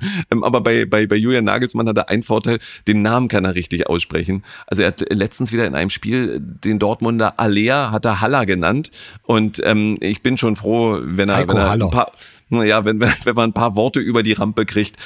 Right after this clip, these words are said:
Speaker 1: wenn er nicht zu oft wie statt als sagt und, ähm, wenn er sich einmal bemühen würde, vielleicht, äh, dass ein, ein T ein T und kein D ist und, äh, ein P ein P und kein B, dann wäre ich schon glücklich.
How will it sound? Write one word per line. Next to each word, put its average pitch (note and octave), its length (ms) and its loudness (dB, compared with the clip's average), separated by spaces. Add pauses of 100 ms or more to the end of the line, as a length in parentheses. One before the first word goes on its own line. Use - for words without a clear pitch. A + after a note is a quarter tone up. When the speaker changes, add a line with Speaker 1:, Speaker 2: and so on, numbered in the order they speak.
(120)
Speaker 1:
wenn G#2 100 0
er G#2 60 4
nicht G#2+ 220 -2
zu B2 360 -2
oft F#2 280 -2
wie A#2 160 0
statt F#2+ 260 0
als F#2+ 320 -2
sagt G2+ 340 0
und, F#2+ 280 -2 (320)
ähm, F2+ 420 -2
wenn F2 140 -2
er F#2+ 80 -2
sich - 280 -6
einmal A2 380 0
bemühen F#2 460 -2
würde, F2+ 240 -2
vielleicht, E2+ 400 -6
äh, F2 320 -2
dass - 360 -8
ein, E2+ 300 -2
ein E2+ 480 -4 (300)
T A2+ 260 0
ein E2+ 160 -2
T A#2+ 220 0
und F2+ 160 -4
kein F2 180 -2
D F#2 160 0
ist F#2+ 300 -4
und, F2 360 -4
äh, D2+ 160 -6
ein D#2 140 -6
P G2 240 -2
ein E2+ 140 -4
P G2 160 -2
und F#2 100 -4
kein D#2 180 -4
B, F2 160 -2
dann D#2 160 -2
wäre D2+ 100 -2
ich E2 40 -8
schon D2+ 140 -4
glücklich. D#2+ 360 -6